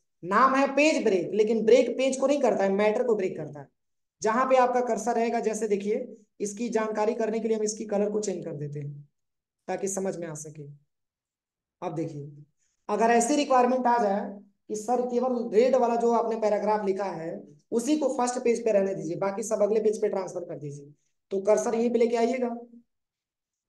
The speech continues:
और इसकी शॉर्टकट की क्या होती है? Control plus Enter। क्या होती है? Control plus Enter। या तो Control Enter दबाइए या तो आप पेज layout में आ जाइएगा और यहाँ से bricks पे आने के बाद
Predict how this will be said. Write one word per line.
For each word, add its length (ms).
और 140
इसकी 240
शॉर्टकट 440
की 100
क्या 140
होती 240
है? 120
Control 460
plus 360
Enter। 400
क्या 120
होती 240
है? 180
Control 440
plus 220
Enter। 400
या 180
तो 140
Control 380
Enter 240
दबाइए 580
या 200
तो 120
आप 220
पेज 200
layout 320
में 100
आ 100
जाइएगा 340
और 180
यहाँ 240
से 140
bricks 240
पे 120
आने 200
के 120
बाद 420